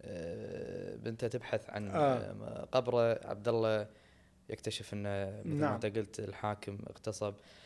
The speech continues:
Speaker 1: آه، فكر-، الفكرة هذه، آه، دكتور، م-، البعض يعتقد إنها مبالغ فيها.
Speaker 2: إنه أبدا، بالعكس.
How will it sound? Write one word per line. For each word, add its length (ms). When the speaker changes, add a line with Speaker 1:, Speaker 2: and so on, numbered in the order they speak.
Speaker 1:
آه، 400
فكر-، 520
الفكرة 360
هذه، 500
آه، 220
دكتور، 540
م-، 120
البعض 280
يعتقد 340
إنها 120
مبالغ 640
فيها. 440
Speaker 2:
إنه 380
أبدا، 320
بالعكس. 800